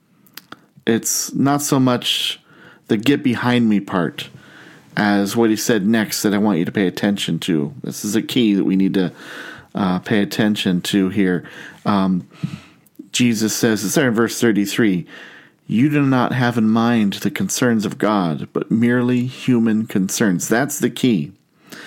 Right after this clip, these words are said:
Denying yourself is about turning towards the concerns of God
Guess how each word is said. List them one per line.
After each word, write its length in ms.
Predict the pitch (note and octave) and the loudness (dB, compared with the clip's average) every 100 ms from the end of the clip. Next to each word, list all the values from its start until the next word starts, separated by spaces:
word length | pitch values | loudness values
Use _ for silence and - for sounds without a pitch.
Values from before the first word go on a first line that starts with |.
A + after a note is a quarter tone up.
| - - - - | -18 -16 -18 -4
Denying 460 | - A2 A#2 D3+ E3 | 2 4 4 2 2
yourself 480 | C3+ C3 B2 G#2 A2+ | 2 2 0 0 -2
is 100 | A2 | 0
about 280 | G#2+ F2+ - | 0 0 -2
turning 420 | - C3+ C#3 C3 | 0 2 2 0
towards 520 | - A2+ A#2 G#2 - | 0 2 2 0 -2
the 100 | A2 | -4
concerns 720 | - G2 - C3 A#2 A2+ - | -2 -4 0 0 2 0 0
of 200 | A#2+ G2+ | -4 -2
God 460 | - G#2 G2+ G2 | -2 0 2 0